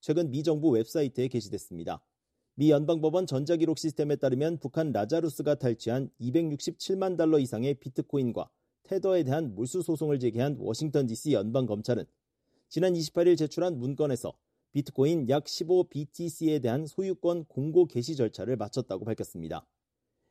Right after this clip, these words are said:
해당 공고문은 지난달 십삼 일부터 이달 이십삼 일까지 미 정부 공고문 웹사이트에 게시됐습니다. 검찰이 공개한 공고문에는 해당 자산에 대한 법적인 소유권을 주장하고자 하는 인물은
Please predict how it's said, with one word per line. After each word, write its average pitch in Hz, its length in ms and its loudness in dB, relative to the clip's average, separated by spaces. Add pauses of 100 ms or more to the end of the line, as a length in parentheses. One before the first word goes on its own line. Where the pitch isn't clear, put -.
(120)
해당 190 260 4
공고문은 180 520 0
지난달 175 360 0
십삼 180 300 -4
일부터 175 400 2
이달 147 300 2
이십삼 131 400 -6
일까지 113 480 -4 (100)
미 143 160 -4
정부 151 400 2
공고문 160 520 -2
웹사이트에 123 680 -2
게시됐습니다. 85 760 -6 (760)
검찰이 185 360 4
공개한 185 440 -2
공고문에는 175 680 0
해당 202 320 -2
자산에 165 360 0
대한 156 220 0
법적인 156 600 -2
소유권을 170 640 0
주장하고자 131 640 0
하는 131 200 0
인물은 113 380 -2